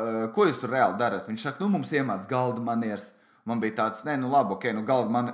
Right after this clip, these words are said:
manieres nodar, bet, ok, tur pietiek YouTube'ā video nostīties. Bet, ā, tad tur bija dejošana. Un man likās īstenībā stilī, ka viņiem māca dejot, tā kā dažādas dejas, tāpēc, kad, ā,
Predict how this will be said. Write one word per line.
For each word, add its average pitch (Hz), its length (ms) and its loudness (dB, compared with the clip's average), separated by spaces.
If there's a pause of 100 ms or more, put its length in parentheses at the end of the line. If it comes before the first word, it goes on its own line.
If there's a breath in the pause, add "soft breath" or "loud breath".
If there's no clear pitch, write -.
manieres 113 460 0
nodar, 98 340 -2
bet, - 400 -12 (240)
ok, 98 220 -6 (260)
tur 98 160 -8
pietiek 98 440 -6
YouTube'ā 95 420 -6
video 101 260 -2
nostīties. 90 540 -8 (560 loud breath)
Bet, 120 320 -2
ā, 120 160 4 (1120)
tad 170 140 0
tur 170 160 0
bija 156 240 0
dejošana. 104 580 2
Un 135 120 -2
man 180 100 -2
likās 147 320 0
īstenībā 135 360 -2
stilī, 185 340 2
ka 120 100 -6
viņiem 113 240 2
māca 107 380 0
dejot, 139 420 2 (200)
tā 107 120 -2
kā 98 240 2
dažādas 104 480 0
dejas, 160 260 6
tāpēc, 104 300 -6
kad, 104 240 -4
ā, 98 960 -6